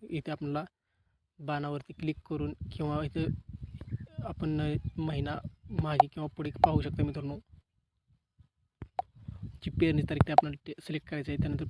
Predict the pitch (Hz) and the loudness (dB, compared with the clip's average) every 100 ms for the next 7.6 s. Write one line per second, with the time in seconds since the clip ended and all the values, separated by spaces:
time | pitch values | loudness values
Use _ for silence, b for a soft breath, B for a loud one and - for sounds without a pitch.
0 | - 151 147 151 - 151 143 165 151 - | 0 0 2 0 -2 -4 -4 -6 0 2
1 | 147 147 143 143 143 - - - - - | 2 -2 -6 -4 -4 -6 2 2 2 -6
2 | - - - - - - - - _ _ | -6 -6 -6 -10 -10 -10 -10 -12 _ _
3 | _ - - - - - - - _ _ | _ -20 -20 -20 -18 -14 -14 -14 _ _
4 | _ - - _ - 160 151 151 151 139 | _ -20 -20 _ -14 -2 0 2 0 -2
5 | 147 151 165 151 147 143 147 139 147 156 | -2 -2 -2 -2 0 0 0 -2 -2 0
6 | 151 151 151 156 160 151 143 147 143 143 | 0 -2 -4 -4 -2 0 0 0 0 -2
7 | 143 - - - - | -4 -4 -4 -4 -6